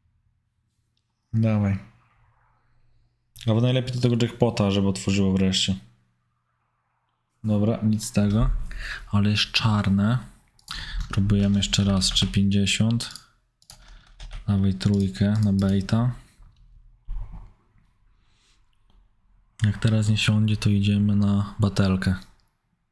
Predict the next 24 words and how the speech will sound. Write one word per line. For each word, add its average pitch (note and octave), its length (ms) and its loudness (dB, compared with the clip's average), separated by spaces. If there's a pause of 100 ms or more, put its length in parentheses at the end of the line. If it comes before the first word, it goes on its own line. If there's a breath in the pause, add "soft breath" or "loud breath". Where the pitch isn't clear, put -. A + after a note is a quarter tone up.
(2250)
Tylko G2+ 320 0
te G2+ 140 0
batelki G#2 500 0
też G#2 180 0
coś G2 160 2
słabo G2 260 2
płacą. G2 440 2 (1000 loud breath)
Nie G2+ 160 2
idzie G2 160 2
tutaj F#2+ 260 2
zarobić. G2 600 2 (360)
O, G2+ 180 0
o, - 320 -4
o, G#2 220 0
za G2 100 2
szybko. F#2+ 480 -2 (720 loud breath)
Przeciągnie G2+ 480 0
jeszcze? G2 400 0
Nie, F2+ 160 0
nie E2 80 -2
przeciągnie. - 460 -8
Dobra. F#2 500 -4 (800 loud breath)
Batelka. G2 720 0 (840 loud breath)
Create. G2+ 600 0